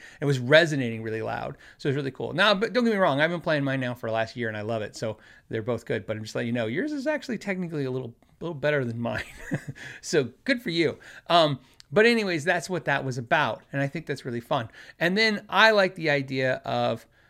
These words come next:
uh, like I said, I don't wanna, I don't need to promote, uh, things that you're already gonna buy, you know, like, you know, import Harley Benton's S Es, stuff like that. You know, I, I already do that enough on the channel. Um,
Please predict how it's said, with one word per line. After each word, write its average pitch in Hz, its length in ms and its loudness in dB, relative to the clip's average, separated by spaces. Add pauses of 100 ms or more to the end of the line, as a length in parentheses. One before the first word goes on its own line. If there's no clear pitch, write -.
(160)
uh, 117 140 0
like 127 180 -2
I 127 60 -4
said, 120 420 0
I 143 140 -2
don't 160 220 -4
wanna, 135 520 -2
I 143 80 -4
don't 156 220 -4
need 156 260 -6
to 143 100 -8
promote, 127 600 -4 (340)
uh, 117 300 -6 (540)
things 156 220 -2
that 139 100 -4
you're 135 120 0
already 131 200 2
gonna 123 120 -4
buy, 98 440 -8
you 135 80 -4
know, 120 160 -4
like, 117 240 -8 (500)
you 123 80 -6
know, 113 140 -4
import 135 580 -2 (180)
Harley 139 280 0
Benton's 127 480 -4
S 120 200 -8
Es, 120 300 -4
stuff 131 140 -6
like 117 120 -4
that. 117 240 -4 (380)
You 135 80 -4
know, 123 120 -2
I, 156 280 -4
I 170 60 4
already 185 160 4
do 170 100 -4
that 151 140 2
enough 139 160 -4
on 127 80 -6
the 117 80 -6
channel. 135 420 -4 (320)
Um, 127 300 -4